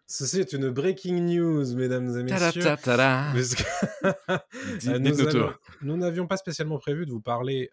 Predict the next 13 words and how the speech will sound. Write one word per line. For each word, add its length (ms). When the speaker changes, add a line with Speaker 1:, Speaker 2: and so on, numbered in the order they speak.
Speaker 1:
euh, 200
de, 400
euh, 100
du, 420
du 100
procès 540
de 140
Jonathan 360
Majors, 540
euh, 440
qui 140
se 160
tient 520